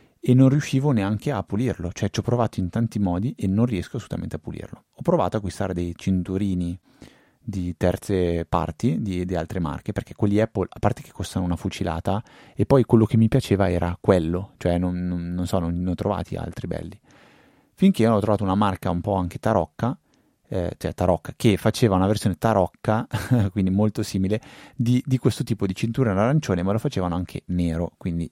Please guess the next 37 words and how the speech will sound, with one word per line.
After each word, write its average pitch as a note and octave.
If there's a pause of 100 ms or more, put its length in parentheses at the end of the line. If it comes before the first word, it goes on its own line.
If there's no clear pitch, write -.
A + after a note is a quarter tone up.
nero G2
sarebbe E2+
stato F2+ (600)
perfetto G#2+
perché -
eliminava F#2
il F#2
problema F2+
della E2+
sporcizia. - (960)
Cioè, -
o G#2+
meglio, F#2
non G#2+
si -
vedeva. G2
Era A#2
sporco, F#2+
<laughs> -
ma F#2+
almeno G2+
non F#2+
si -
vedeva. E2 (1300)
Mentre A#3
lo G#2+
stavo D3+
per G#2
acquistare, G2+ (600)
mi E3+
è -
caduto C3+
l'occhio C#3
su B2
una A#2
cosa G2+
che F#2